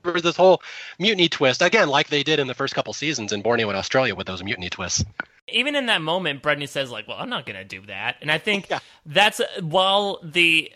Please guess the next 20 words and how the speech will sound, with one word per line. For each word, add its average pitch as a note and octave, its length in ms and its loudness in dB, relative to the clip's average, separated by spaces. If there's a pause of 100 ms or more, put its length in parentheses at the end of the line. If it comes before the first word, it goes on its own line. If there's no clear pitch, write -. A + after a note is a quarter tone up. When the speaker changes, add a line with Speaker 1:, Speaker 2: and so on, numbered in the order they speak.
Speaker 2:
like, D#3 220 -2
fortunately G3 640 -2
having D3+ 380 0
the C#3+ 80 -2
same D3 280 0
four D3 180 -4
people D3 280 -8
go C#3 120 -4
to B2+ 140 2
exile C3 380 2
really D3+ 280 -2
builds D3 300 0
up C#3+ 140 2
this B2+ 160 -6
really C#3 400 -6
cool D3+ 240 -6
storyline C3+ 640 -2
of A#2 100 -14
cross-tribal C3 680 -2
alliances. C3+ 680 2